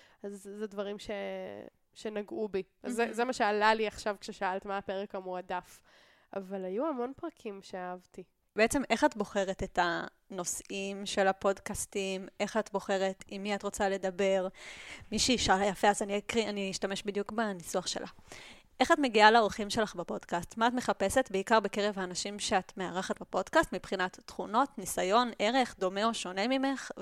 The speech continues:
Speaker 2: וכו'?"
Speaker 1: אז זו שאלה טובה, אה, ואני חייבת להגיד שאני כזה מגבשת אותה עם הזמן, אני, אני מרגישה שאני משתפרת בזה.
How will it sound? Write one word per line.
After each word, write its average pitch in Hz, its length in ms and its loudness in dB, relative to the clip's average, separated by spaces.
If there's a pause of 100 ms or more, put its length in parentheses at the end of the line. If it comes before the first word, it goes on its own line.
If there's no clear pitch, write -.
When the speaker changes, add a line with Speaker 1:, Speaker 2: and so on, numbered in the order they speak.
Speaker 2:
וכו'?" 185 340 -8 (1200)
Speaker 1:
אז 214 100 -8
זו 202 120 -8
שאלה 220 220 4
טובה, 202 400 0 (240)
אה, 202 260 -2
ואני 196 140 -6
חייבת 226 240 0
להגיד 202 240 -2
שאני 190 480 -4
כזה 196 200 -8
מגבשת 202 500 2
אותה 233 180 4
עם 208 200 2
הזמן, 208 400 0
אני, 185 340 -6
אני 180 100 -8
מרגישה 185 320 -8
שאני 202 200 -4
משתפרת 196 600 -6
בזה. 240 220 0